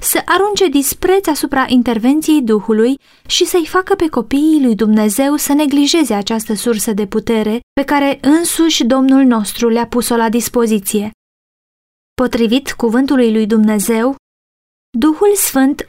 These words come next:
urma să-și continue lucrarea în toată dispensațiunea Evangheliei. De-a lungul secolelor în care au fost date Scripturile Vechiului și Noului Testament, Duhul Sfânt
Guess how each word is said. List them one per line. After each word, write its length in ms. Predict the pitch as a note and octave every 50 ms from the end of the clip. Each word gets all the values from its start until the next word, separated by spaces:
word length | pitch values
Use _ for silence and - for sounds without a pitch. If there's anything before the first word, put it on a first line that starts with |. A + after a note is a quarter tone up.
| - -
urma 420 | C#4+ C4 C4 A#3+ A#3+ C4 C4+ D4+ D#4+
să-și 340 | - - D#4 D4+ - -
continue 680 | - - D4 C#4+ C#4+ C4 B3 D4+ F4 E4 C4+ A3 G#3+ G#3
lucrarea 600 | G#3 G#3+ G#3 - B3 B3+ B3 A#3+ A#3+ A#3+ B3 -
în 140 | - A#3+ A#3+
toată 380 | A#3 - D4 D4 D4+ D#4 D#4 D4
dispensațiunea 1040 | A#3+ C4+ B3+ - - - C4 B3+ - C4 B3+ B3 - - B3 A#3+ A#3 A#3+ A3+ A#3 A#3
Evangheliei. 840 | - A#3+ G#3+ A#3 A3+ A3 A3 A3 A3+ G#3+ G#3 G3+ G#3 G#3 G#3 G#3 G3 - _ _ _ _ _ _ _ _ _ _ _ _ _ _ _ _ _ _ -
De-a 160 | A#3 B3+ B3+
lungul 380 | B3+ D4 E4+ F#4+ F#4 F4+ F4 E4
secolelor 760 | D#4 - - F#4+ F4+ F4+ - A#3 A3 G#3+ G#3+ A3 A3 A3+ A#3 -
în 140 | A#3+ B3
care 220 | B3 C4 B3+ B3+ B3+
au 180 | - B3 C4
fost 420 | B3+ - - C#4+ D4 - - - -
date 520 | B3 A3+ C#4 D4 D#4+ D#4 - - B3+ A#3+
Scripturile 840 | A3+ - - - A#3 A#3 A3+ - - C4+ C#4+ D4 C4+ A#3+ G#3+ G#3+ G#3+
Vechiului 540 | G3+ A#3 C#4 C4+ - C#4+ B3+ A#3 A#3 A#3+
și 180 | A#3 - - A#3+
Noului 440 | A3 A3+ B3+ C#4 D4+ D4 C#4+ C#4 C4+
Testament, 760 | - B3+ A3+ - - - G#3+ G#3+ G#3+ A3+ A#3+ B3+ C#4+ C4+ - - - _ _ _ _ _ _ _ -
Duhul 360 | A3 A3+ D#4 D4+ - F4 F4 E4+
Sfânt 480 | - - - - C#4+ D4 D4 C#4+ -